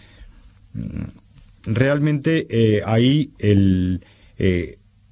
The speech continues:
el, el peso, mm, político del Consejo es mínimo frente a un consejo como el Consejo de Estado. La vida de este Consejo de, de Cruzada es más lineal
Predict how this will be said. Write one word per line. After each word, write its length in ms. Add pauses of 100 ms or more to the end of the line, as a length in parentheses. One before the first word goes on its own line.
(140)
el, 300
el 160
peso, 880
mm, 220
político 640
del 120
Consejo 760
es 220
mínimo 540 (180)
frente 380
a 40
un 100
consejo 560 (220)
como 280
el 100
Consejo 520
de 80
Estado. 420 (960)
La 280
vida 320
de 80
este 180
Consejo 720 (160)
de, 200
de 280
Cruzada 640 (240)
es 280
más 300
lineal 640